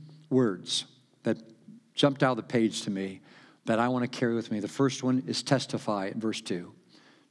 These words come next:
Testify. Figure it out. How can you testify to the goodness of God and your faith in him this Christmas season, season to people around you? Don't be preachy. Don't be obnoxious. Don't be condescending.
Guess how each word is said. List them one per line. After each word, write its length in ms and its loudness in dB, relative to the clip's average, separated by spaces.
Testify. 600 -6
Figure 440 4
it 60 4
out. 420 -2
How 320 4
can 220 2
you 100 4
testify 800 -2
to 160 -4
the 100 -4
goodness 440 0
of 100 -4
God 460 -6
and 220 0
your 500 2
faith 420 2
in 100 -2
him 180 -6
this 140 -2
Christmas 380 0
season, 500 -2
season 440 0
to 80 -6
people 280 -2
around 320 -2
you? 140 -8
Don't 200 6
be 120 8
preachy. 520 4
Don't 200 4
be 120 6
obnoxious. 680 2
Don't 200 4
be 100 6
condescending. 1000 2